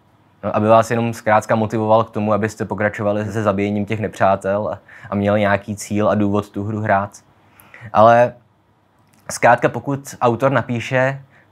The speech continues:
knihu, která je na takovéhle stylistické úrovni,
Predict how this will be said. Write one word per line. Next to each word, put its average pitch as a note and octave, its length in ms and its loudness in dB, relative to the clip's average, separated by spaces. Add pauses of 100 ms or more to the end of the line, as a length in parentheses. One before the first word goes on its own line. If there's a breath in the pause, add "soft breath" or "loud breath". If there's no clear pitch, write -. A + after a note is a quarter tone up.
(120)
knihu, A#2 640 -2 (260 soft breath)
která A#2 380 4
je B2+ 80 4
na B2 80 2
takovéhle B2 440 0
stylistické B2 680 -4
úrovni, A2 640 -4